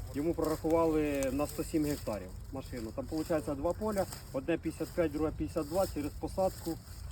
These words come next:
Ну, два такі маленькі, короткі поля, длінні. Тобто прирізається, проходить під машину в посадці по центру. І потім, е, машина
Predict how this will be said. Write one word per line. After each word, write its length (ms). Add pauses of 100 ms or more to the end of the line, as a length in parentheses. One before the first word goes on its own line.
Ну, 80
два 200
такі 220
маленькі, 460 (280)
короткі 380
поля, 260
длінні. 460 (400)
Тобто 220
прирізається, 760
проходить 420 (540)
під 140
машину 400
в 40
посадці 640
по 60
центру. 440 (840)
І 20 (200)
потім, 380
е, 560
машина 400